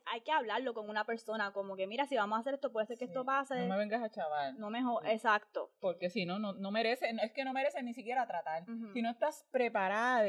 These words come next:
Speaker 2: preparada, preparado para lo que vas a encontrar, no.
Speaker 1: Un tip para eso, sí, ¿verdad? Porque también quiero meet people donde están.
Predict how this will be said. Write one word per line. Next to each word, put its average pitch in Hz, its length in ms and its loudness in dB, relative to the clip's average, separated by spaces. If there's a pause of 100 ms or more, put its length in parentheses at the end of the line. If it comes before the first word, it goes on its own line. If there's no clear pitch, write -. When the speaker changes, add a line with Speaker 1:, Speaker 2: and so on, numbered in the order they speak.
(140)
Speaker 2:
preparada, 180 600 4
preparado 214 520 2
para 196 240 2
lo 185 100 0
que 185 140 -2
vas 214 320 -2
a 247 80 -2
encontrar, 220 640 -2 (680)
no. 180 360 -6
Speaker 1:
Un 349 260 4
tip 359 220 0 (100)
para 330 440 6
eso, 220 360 -2
sí, 208 480 -6
¿verdad? 233 260 2
Porque 233 200 -4
también 220 540 -8
quiero 262 440 2 (220)
meet 247 420 2
people 262 300 0
donde 208 220 0
están. 180 420 -6